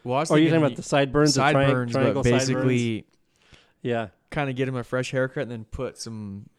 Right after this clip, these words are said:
Speaker 2: Yeah,
Speaker 1: I don't
Speaker 2: because he
Speaker 1: know.
Speaker 2: always had these really pointy
Speaker 1: Yeah, pointy
Speaker 2: sideburns.
Speaker 1: sideburns that were, like, glued to
Speaker 2: <laughs>
Speaker 1: his face, you know what I mean?
Speaker 2: Yeah.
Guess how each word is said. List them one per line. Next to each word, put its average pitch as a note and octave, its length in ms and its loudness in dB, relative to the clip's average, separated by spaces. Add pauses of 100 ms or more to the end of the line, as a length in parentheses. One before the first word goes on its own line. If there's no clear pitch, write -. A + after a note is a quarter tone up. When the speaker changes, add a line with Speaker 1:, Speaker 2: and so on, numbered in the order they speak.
(340)
Speaker 2:
Yeah, C3+ 200 0
Speaker 1:
I - 20 -2
don't C3 100 -2
Speaker 2:
because D3 140 -4
he D#3 40 -2
Speaker 1:
know. E3+ 60 0
Speaker 2:
always F3+ 180 -2
had D3 180 -4
these A#2+ 160 -8
really C3 200 -4
pointy C#3 380 -6
Speaker 1:
Yeah, A#2+ 200 0
pointy B2 380 -4
Speaker 2:
sideburns. A2+ 200 -6
Speaker 1:
sideburns B2 580 -4
that A#2+ 100 -4
were, A2 100 -4
like, G#2 400 -8
glued C3+ 260 0
to B2+ 80 -2
Speaker 2:
<laughs> - 0 -
Speaker 1:
his G#2+ 140 -8
face, B2+ 380 -4
you G#2 60 -8
know G2+ 80 -6
what G2+ 80 -6
I G2 40 -6
mean? G2 200 -4
Speaker 2:
Yeah. A#2+ 340 -4